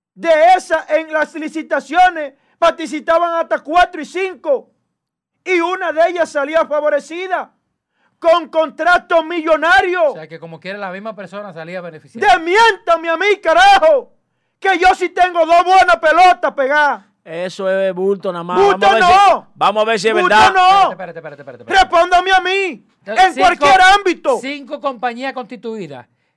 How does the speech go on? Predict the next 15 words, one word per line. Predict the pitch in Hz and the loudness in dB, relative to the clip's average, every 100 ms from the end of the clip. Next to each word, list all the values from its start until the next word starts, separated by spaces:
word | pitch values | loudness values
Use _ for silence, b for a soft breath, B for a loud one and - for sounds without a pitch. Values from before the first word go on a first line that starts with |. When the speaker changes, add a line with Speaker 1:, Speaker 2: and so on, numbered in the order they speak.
| _ _ | _ _
Speaker 2:
Licitaban | 165 208 226 185 247 285 285 285 | -16 -14 -14 -6 -2 -2 -2 -6
las | 220 220 - | -6 -8 -8
cinco | 277 302 262 | -12 -14 -10
y | 240 | -10
una | 254 254 | -6 -6
ganaba. | 240 240 220 | -4 -4 -4
O | |
sea, | 233 | -4
que | 226 | 0
Speaker 1:
Oh, | |
Speaker 2:
como | 381 370 320 | 4 6 4
quiera, | 269 277 | 2 2
Speaker 1:
pero | 294 339 | 4 2
ven | 359 | 2
acá. | 302 285 | -2 -2